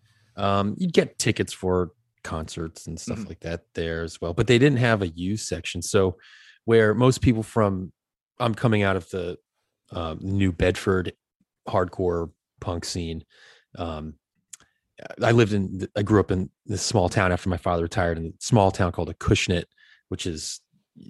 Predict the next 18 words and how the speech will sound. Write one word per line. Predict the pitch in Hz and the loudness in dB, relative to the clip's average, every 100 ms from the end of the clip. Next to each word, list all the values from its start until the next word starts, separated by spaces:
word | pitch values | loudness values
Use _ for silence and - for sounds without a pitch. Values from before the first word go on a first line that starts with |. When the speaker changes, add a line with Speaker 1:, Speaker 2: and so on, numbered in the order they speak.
| 87 | -16
Speaker 1:
small | 104 - 127 110 | -8 2 4 6
enough | 98 - | 4 -2
to | |
just | 92 95 | -6 -4
say, | - 90 | -2 -2
"I'm, | 87 95 110 | -4 -6 -4
I'm | 110 | 0
from | - 147 | 4 6
the | 127 | 6
New | 110 | 6
Bedford | 98 104 - 87 - | 4 2 2 -4 -2
area." | 95 90 82 78 78 - _ - | -2 -2 -2 -6 -10 -12 _ -12
Speaker 2:
Okay. | - - 92 | -10 -8 -8
Speaker 1:
Um, | 90 87 - - 135 - - | -8 -8 -8 -2 -2 -2 -8
Speaker 2:
<laughs> | - - - - | -6 -8 -8 -2
Speaker 1:
uh, | 117 110 101 101 _ _ _ _ _ _ _ | 4 4 4 0 _ _ _ _ _ _ _
but, | 131 113 | 2 4
uh, | 120 113 104 | 4 4 2